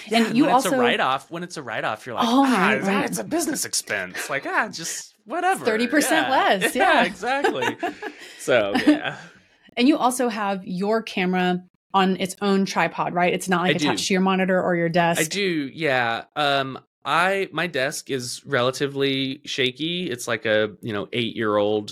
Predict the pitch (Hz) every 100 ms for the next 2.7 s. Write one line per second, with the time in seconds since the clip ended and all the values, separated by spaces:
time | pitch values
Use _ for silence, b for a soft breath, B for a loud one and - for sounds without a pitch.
0 | - - 110 107 113 110 117 123 - 110
1 | 107 - 120 185 175 180 - 107 113 113
2 | 127 120 131 - 143 156